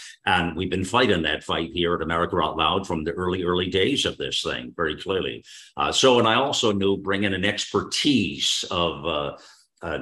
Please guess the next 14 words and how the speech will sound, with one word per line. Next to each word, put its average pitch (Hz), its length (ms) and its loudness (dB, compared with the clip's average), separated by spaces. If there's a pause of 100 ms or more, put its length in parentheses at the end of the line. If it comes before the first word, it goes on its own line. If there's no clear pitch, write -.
uh, 78 220 -4
of 82 200 -6
nasal 95 500 2
hygiene, 87 840 0
uh, 78 440 -4
Nathan 92 460 0
Jones 92 340 -2
was 90 140 -4
gonna 87 280 -2
be 78 460 -4
terrific 110 520 0
to 98 80 -2
do 104 260 2
that. 78 440 -4